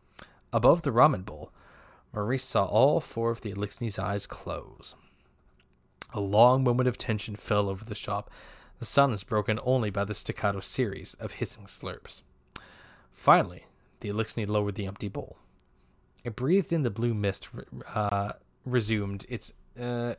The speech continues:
it, it breathed in as the blue mist resumed its thin spray. It looked towards Maurice. "I tasted all of it," it said with a deep satisfaction. "I am very thankful."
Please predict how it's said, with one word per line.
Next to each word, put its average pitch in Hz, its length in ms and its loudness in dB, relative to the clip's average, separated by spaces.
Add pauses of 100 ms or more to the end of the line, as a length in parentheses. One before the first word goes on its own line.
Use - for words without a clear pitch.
it, 147 240 -2
it 139 140 -4
breathed 175 340 -2
in 120 200 -2
as 110 220 -4
the 117 100 -10
blue 113 220 -4
mist 104 320 -6
resumed 101 400 -6
its - 160 -8
thin 98 280 -8
spray. - 300 -8 (880)
It 120 100 0
looked 139 200 2
towards 110 280 -2
Maurice. - 440 -8 (340)
"I 82 720 -2 (100)
tasted - 460 -2
all 101 360 6
of 58 380 -12
it," - 880 -16
it 117 160 -2
said 120 220 -2
with 107 160 -2
a 117 60 2
deep 101 260 -6
satisfaction. - 680 -8 (360)
"I 107 180 8
am 65 600 -6
very 95 1080 -4
thankful." 50 1300 -10